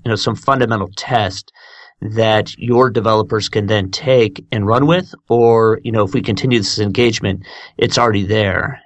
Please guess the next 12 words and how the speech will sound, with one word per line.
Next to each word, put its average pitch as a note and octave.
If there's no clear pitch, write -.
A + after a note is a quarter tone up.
And A2+
so, A2
you -
know, A2+
investing, A#2+
you A2+
know, A2+
maybe A2+
just, G2+
like, A2
an G#2
hour G#2+